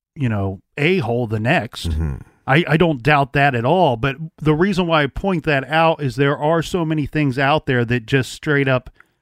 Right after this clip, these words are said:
Speaker 1: label him as a creep.
Speaker 2: Right.
Speaker 1: And I think, you know, if we're gonna, if we're gonna label him a creep, I,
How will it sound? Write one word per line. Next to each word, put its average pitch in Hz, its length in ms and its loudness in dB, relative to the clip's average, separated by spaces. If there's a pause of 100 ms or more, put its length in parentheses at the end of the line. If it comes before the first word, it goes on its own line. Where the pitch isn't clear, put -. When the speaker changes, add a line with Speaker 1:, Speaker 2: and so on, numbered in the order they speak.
(220)
Speaker 1:
label 139 380 2
him 135 180 2
as 110 100 -2
a 107 80 -4
creep. 143 440 -2 (180)
Speaker 2:
Right. 73 380 -2 (380)
Speaker 1:
And 151 200 2
I 147 100 2
think, - 540 -4
you 170 180 -4
know, 143 180 2
if 131 120 -4
we're 165 140 -2
gonna, 143 280 0 (140)
if 160 180 -8
we're 143 80 -2
gonna 147 240 -2
label 151 460 2
him 131 140 2
a 110 80 -4
creep, 180 420 0 (880)
I, - 140 -16